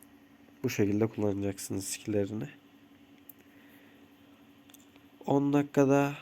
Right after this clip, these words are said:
öğreniyorum adlı videomuzun sonuna geldik. Bizi izlediğiniz için teşekkür ederiz ve bay bay.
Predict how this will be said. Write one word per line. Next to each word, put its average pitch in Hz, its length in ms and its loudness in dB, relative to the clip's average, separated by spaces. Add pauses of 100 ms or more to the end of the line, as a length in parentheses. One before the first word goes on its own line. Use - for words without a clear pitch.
(120)
öğreniyorum 127 800 4 (100)
adlı 123 340 0
videomuzun 113 540 2
sonuna 110 480 0
geldik. 120 600 0 (2000)
Bizi 110 160 -4
izlediğiniz 107 580 -2
için 107 220 -6
teşekkür 104 440 -6
ederiz 107 680 -2 (400)
ve 98 460 -2
bay 95 180 -2
bay. - 480 -14